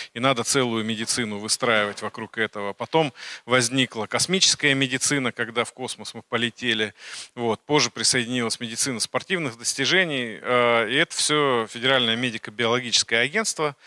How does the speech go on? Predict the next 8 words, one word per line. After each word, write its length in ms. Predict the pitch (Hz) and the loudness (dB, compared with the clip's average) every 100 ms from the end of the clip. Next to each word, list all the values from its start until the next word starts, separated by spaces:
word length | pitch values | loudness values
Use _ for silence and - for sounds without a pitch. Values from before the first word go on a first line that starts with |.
| - - - | -18 -16 -12
Вот. 500 | 127 139 135 127 - | 0 4 4 4 -2
Э, 800 | - 110 117 113 113 113 113 113 | -2 2 4 4 4 6 6 4
ну 220 | 113 170 170 | 2 2 2
и 460 | 135 135 127 120 - _ _ _ | 4 4 4 2 -2 _ _ _
из 320 | - 139 123 - | -6 -2 0 2
этого 460 | 160 160 147 131 | 2 4 4 2
понятно, 560 | - 120 135 151 147 117 | 2 0 2 -2 -2 -2
что 500 | - 123 117 117 | -2 0 0 0